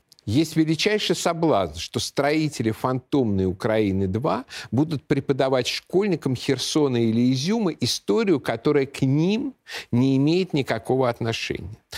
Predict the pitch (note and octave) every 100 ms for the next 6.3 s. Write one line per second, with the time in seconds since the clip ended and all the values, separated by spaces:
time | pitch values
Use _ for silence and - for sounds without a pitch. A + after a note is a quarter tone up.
0 | - - A#2+ E3 D3+ - E3 G#3+ D4 G#3+
1 | - D#3+ D3+ - C#3 B2 C3+ C#3 G3+ -
2 | D#3 - A2+ C#3+ F3 - C#3 B2+ B2 A#2+
3 | - G#3 - - G#2 G#2+ B2 A#2 - B2+
4 | B2 A2 A#2+ A#2+ D3 D#3 D3+ C#3 B2+ -
5 | A2 G2+ G#2+ G2+ G#2 G2 - F#2+ G2+ -
6 | - - -